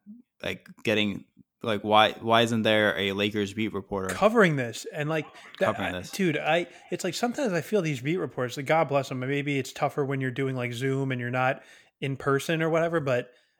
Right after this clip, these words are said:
Speaker 2: I, this season better not come and go without one article from a Lakers beat reporter explaining why Dwight didn't come back on the team. They're just gonna accept the party line that,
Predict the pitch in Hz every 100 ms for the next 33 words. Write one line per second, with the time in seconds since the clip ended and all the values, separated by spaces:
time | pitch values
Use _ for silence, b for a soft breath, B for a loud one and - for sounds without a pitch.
0 | _ - 160 185 - 202 196 190 160 202
1 | - 247 202 180 160 165 151 139 - 151
2 | 135 135 131 120 135 131 135 _ _ 160
3 | 131 147 160 151 156 - _ 147 139 135
4 | 127 110 127 123 127 127 117 - 131 131
5 | - 120 113 - - - 131 127 120 117
6 | 117 113 117 113 127 123 127 117 123 120
7 | 113 117 113 131 123 _ b b b 151
8 | 160 - 151 135 - 160 151 151 - 143
9 | 143 127 123 147 151 120